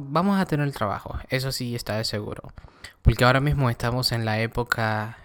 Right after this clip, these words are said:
de freelancer, de la gente que trabaja por, por, por, por ajuste y la gente que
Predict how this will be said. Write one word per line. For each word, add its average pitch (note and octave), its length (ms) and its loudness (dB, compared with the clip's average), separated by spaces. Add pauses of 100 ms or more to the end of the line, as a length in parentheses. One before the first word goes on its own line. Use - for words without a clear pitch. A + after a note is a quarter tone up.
(140)
de G#2+ 500 -4
freelancer, E3 720 -4 (580)
de A#2+ 200 4
la A#2+ 100 -2
gente C3 260 0
que B2 120 -4
trabaja A2+ 420 0
por, B2+ 380 -2
por, A2+ 300 -6
por, - 280 -8 (720)
por A2 160 0
ajuste D#3 520 -2 (800)
y B2 260 0
la A#2 80 2
gente A#2 300 -2
que G#2+ 540 -2